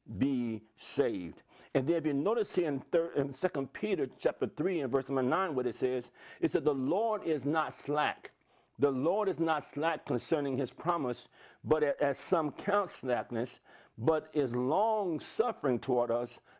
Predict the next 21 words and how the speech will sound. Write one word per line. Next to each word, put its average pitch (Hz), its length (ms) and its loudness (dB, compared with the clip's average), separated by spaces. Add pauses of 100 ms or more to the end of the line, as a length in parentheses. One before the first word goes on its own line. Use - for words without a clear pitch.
not 156 520 0
willing 135 540 0
that 127 340 0 (160)
any 156 480 -2 (280)
should 139 280 -2
perish, 110 500 0 (300)
but 139 200 2
that 131 140 2 (100)
all 170 420 2
should 131 320 -2
come 139 400 0
unto 123 320 0
repentance. 123 560 -2 (280)
See, 185 120 4
so 175 220 2
it's 156 100 -2
not 233 240 0
the 208 80 4
will 185 200 0
of 135 140 -2
God 156 420 0